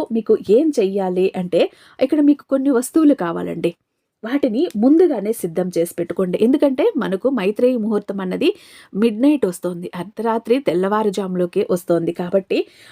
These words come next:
అప్పుడు దేన్ని వెతుక్కోకండి. నైట్ పడుకునే ముందు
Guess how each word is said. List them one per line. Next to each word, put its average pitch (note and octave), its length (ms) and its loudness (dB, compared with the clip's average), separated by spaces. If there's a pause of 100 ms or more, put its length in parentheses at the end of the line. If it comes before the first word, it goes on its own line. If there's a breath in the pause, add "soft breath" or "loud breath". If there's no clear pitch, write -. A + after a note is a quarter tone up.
(100)
అప్పుడు E4+ 380 0 (160)
దేన్ని D4+ 400 2
వెతుక్కోకండి. F3+ 760 0 (400)
నైట్ G3+ 300 -2
పడుకునే G#3 500 0
ముందు F3 380 -2